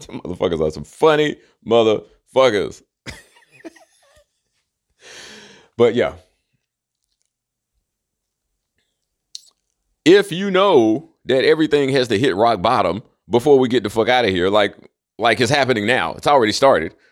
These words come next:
which is why the cracker and the Jew done lost their goddamn minds with the programming. Right, with the rituals, with the mind control, Juneteenth. You know they're gonna put Tubman on the twenty-nine. They're probably gonna put Tubman and Oprah on the twenty.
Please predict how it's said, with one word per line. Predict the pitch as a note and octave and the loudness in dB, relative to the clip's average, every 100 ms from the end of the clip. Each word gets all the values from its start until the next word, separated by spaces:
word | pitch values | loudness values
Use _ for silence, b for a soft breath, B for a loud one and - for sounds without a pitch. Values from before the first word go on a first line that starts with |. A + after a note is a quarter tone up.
| _ _ | _ _
which | G#2 A2+ | -4 -4
is | A2 | 0
why | A2+ G#2+ G#2 _ _ _ _ - | 2 0 -2 _ _ _ _ -10
the | A2 | -6
cracker | G2+ D3 C3 | -2 0 0
and | A2 A2+ | 0 0
the | |
Jew | F#2+ C3 | 0 0
done | G#2+ | 2
lost | G#2+ A2 | 0 0
their | G#2+ | 0
goddamn | A2 G2+ G2 | 0 2 2
minds | A2 B2+ G2+ | 2 0 -2
with | G2+ | -4
the | F2 | 0
programming. | D#3 B2+ F#2 F2 F#2 - _ _ _ _ _ _ _ _ _ _ _ - | 2 2 0 -2 -4 -14 _ _ _ _ _ _ _ _ _ _ _ -2
Right, | G#2+ A#2 | 0 2
with | A2 | 0
the | G#2+ | 2
rituals, | B2 - B2 G#2+ | 0 2 0 0
with | G2 | -2
the | |
mind | A2+ A#2 | -2 -2
control, | A2+ A#2+ A2+ G#2 | -2 2 2 2
Juneteenth. | G2+ A#2+ A2 B2 A2+ A2 F#2 | 0 -2 -2 -2 -2 -2 -4
You | G#2+ | 0
know | C3+ | 2
they're | A#2+ | 2
gonna | A2+ | 2
put | B2 G#2+ | 0 0
Tubman | - C3 A2 A2+ | 0 0 0 -2
on | A2+ | -4
the | |
twenty-nine. | G2+ C3 A2 A#2+ G2 - b b - | -2 -2 0 0 -2 -6 b b -6
They're | - | 0
probably | C#3+ B2 | 2 2
gonna | A#2 | 0
put | B2+ | 0
Tubman | D3+ C3+ B2 | 2 0 0
and | A#2+ D3+ D3 | 0 0 0
Oprah | A2+ G#2 F#2 | 0 0 0
on | G2 | -2
the | F#2 | -4
twenty. | A#2 F2 | -4 -4